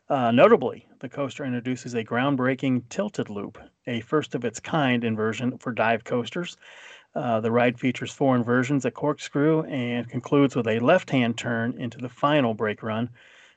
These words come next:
Uh, the distinctive yellow, black, and orange trains equipped with the vest-style restraints are making their way to the park for the twenty twenty-four season. Uh, Iron Menace, uh, it's the first original roller coaster since Hydra in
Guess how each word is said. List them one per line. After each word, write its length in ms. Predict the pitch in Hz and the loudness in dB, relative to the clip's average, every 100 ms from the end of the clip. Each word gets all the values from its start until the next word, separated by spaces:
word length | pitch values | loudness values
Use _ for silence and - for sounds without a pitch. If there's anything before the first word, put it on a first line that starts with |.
| _ | _
Uh, 200 | 139 113 | -4 -2
the 120 | 120 | 0
distinctive 600 | 110 101 - 139 127 117 104 | -2 -4 0 0 2 -2 -2
yellow, 400 | 107 123 127 120 | 0 4 4 4
black, 400 | 117 113 127 127 | 2 2 0 -6
and 340 | 117 101 101 | -10 -8 -8
orange 300 | 127 123 117 | -2 -2 -4
trains 440 | - 123 127 139 139 | -6 -2 0 0 -4
equipped 380 | 127 - 131 131 | -8 -8 -8 -2
with 180 | 120 | -2
the 100 | 120 | -2
vest-style 640 | 107 127 120 - 127 127 117 | -2 -2 -2 -2 0 2 0
restraints 560 | 104 - 131 147 135 | -2 -4 -2 -2 -4
are 100 | 120 | -4
making 300 | 113 123 135 | -2 0 0
their 100 | 117 | 2
way 160 | 117 120 | 2 0
to 140 | 120 | -2
the 80 | 117 | -12
park 380 | - 143 180 - _ _ _ | -2 0 0 -4 _ _ _
for 100 | - | -12
the 60 | 131 | -10
twenty 280 | - 123 123 | -4 -2 -2
twenty-four 460 | - 135 127 135 | -2 -2 -2 -4
season. 420 | 123 170 196 202 190 _ _ _ _ _ _ _ _ - | -2 0 2 0 -2 _ _ _ _ _ _ _ _ -8
Uh, 180 | 123 113 | -4 0
Iron 280 | 123 135 135 | 2 4 6
Menace, 460 | 139 160 160 - - | 4 2 -2 -6 -4
uh, 340 | 131 107 107 104 135 127 | -2 0 -2 -6 -18 -18
it's 140 | - - | -16 -10
the 120 | 135 | -8
first 420 | - 180 175 - - - | 0 2 2 -8 -20 -8
original 440 | 139 151 202 151 | 0 2 4 4
roller 220 | 117 117 117 | 4 4 2
coaster 380 | 127 117 117 | 0 -4 -6
since 180 | 131 123 | -10 -10
Hydra 360 | - 151 131 117 | -2 -2 0 -4
in 260 | 113 127 | -6 -10